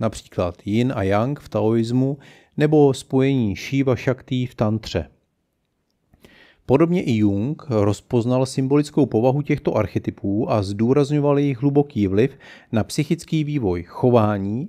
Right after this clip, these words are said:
a duchovní růst jedince. Cílem této eseje je prozkoumat psychologický koncept anima a animus, osvětlit Jungovu inspiraci hinduismem a jogou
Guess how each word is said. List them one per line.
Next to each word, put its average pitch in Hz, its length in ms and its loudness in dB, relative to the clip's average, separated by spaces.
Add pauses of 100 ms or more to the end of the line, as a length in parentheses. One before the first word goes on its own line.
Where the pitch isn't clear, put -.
a 110 100 -2
duchovní 127 680 2
růst 113 360 2
jedince. 110 580 -2 (2750)
Cílem 185 360 4
této 139 280 4
eseje 127 440 4
je 104 100 4
prozkoumat 139 720 0
psychologický 147 800 0
koncept 147 560 -2
anima 127 380 2
a 135 160 0
animus, 131 720 -2
osvětlit 123 580 2
Jungovu 127 360 4
inspiraci 131 560 2
hinduismem 104 640 0
a - 80 -2
jogou 101 600 2